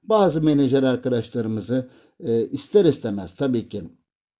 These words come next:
rahatsız etti. Rahatsız eden, e, menajerlerimizin sayısı, kardeşlerimizin sayısı oldukça fazla.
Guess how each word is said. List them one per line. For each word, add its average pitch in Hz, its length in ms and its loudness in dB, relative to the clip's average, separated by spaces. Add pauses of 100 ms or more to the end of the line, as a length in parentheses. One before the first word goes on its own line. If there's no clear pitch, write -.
(200)
rahatsız 120 540 -4
etti. 123 520 0
Rahatsız 120 320 0
eden, 117 280 0
e, 101 300 -4 (680)
menajerlerimizin 117 1160 0
sayısı, 107 460 -8
kardeşlerimizin 110 880 -6
sayısı 95 420 -12
oldukça 110 580 0
fazla. 139 560 0